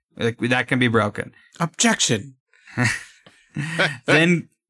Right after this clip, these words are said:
Speaker 1: Gurney will take a, uh, page out of Thufir Hawat's book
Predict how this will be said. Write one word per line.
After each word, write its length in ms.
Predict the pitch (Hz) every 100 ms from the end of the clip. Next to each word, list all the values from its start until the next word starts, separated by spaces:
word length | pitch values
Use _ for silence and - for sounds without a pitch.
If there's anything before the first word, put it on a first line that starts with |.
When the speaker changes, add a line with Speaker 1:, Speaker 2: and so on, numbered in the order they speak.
| 139
Speaker 1:
Gurney 320 | 120 160 170 160
will 400 | 156 147 147 135
take 500 | - 143 139 139 -
a, 420 | 120 117 113 113 113
uh, 200 | 110 110
page 360 | - 127 127
out 120 | 120 110
of 100 | -
Thufir 320 | 131 120 113
Hawat's 460 | 117 113 117 127
book 360 | - 92 - -